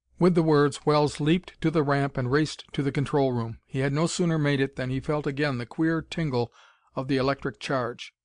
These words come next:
He found himself trembling. Bowman's face was white.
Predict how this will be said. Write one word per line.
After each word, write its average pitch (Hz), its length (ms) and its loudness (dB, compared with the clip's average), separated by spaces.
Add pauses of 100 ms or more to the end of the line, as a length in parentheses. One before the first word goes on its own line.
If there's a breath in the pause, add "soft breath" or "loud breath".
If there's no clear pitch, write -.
(140)
He 156 100 4
found 185 300 6
himself 175 340 2
trembling. 123 480 -2 (460)
Bowman's 165 340 2
face 139 340 2
was 135 200 -6
white. 131 320 0